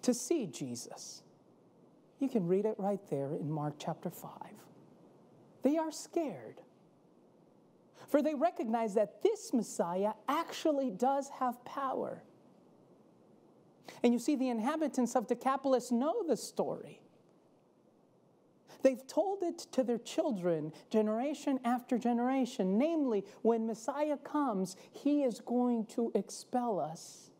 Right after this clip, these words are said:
from here. So they ask Jesus to go away. And Jesus and his convoy turns, begins to walk away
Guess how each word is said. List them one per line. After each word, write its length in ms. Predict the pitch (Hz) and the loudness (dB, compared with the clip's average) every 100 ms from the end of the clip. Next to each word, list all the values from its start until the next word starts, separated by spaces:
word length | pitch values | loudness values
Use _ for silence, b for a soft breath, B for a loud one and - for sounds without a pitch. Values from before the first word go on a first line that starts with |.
| - - _ _ _ _ - - | -20 -20 _ _ _ _ -16 -6
from 260 | 240 185 - | -2 -2 -6
here. 80 | - - - - - - _ _ _ - _ _ - _ _ _ _ _ _ _ | -14 -20 -20 -20 -20 -20 _ _ _ -20 _ _ -20 _ _ _ _ _ _ _
So 180 | - 233 | -2 0
they 200 | 226 226 - | 0 0 -2
ask 500 | 233 269 262 - - - 233 | -2 -2 -6 -12 -14 -10 -10
Jesus 800 | 151 214 175 151 - 180 - - - - - _ - | -4 -2 -2 -4 -8 -10 -14 -20 -20 -20 -20 _ -6
to 120 | 180 | -2
go 240 | 165 170 180 | 0 -2 -2
away. 420 | 196 - - - - - _ - - - _ _ _ _ _ _ _ _ _ _ _ _ _ _ _ _ _ _ _ | -6 -12 -18 -20 -20 -20 _ -20 -20 -20 _ _ _ _ _ _ _ _ _ _ _ _ _ _ _ _ _ _ _
And 120 | - 135 | -2 2
Jesus 360 | 165 160 - | 2 0 0
and 100 | 156 | 0
his 140 | 143 - | -2 -4
convoy 520 | - 175 165 147 139 | 0 0 2 0 -2
turns, 720 | - 202 220 175 147 147 - - - - B B B - | -4 0 0 0 -4 -6 -10 -20 -20 -20 B B B 0
begins 300 | 202 269 262 | 2 2 2
to 80 | 277 | 0
walk 400 | 214 262 311 - | 2 0 0 -2
away 480 | 302 226 190 185 | 2 2 2 -2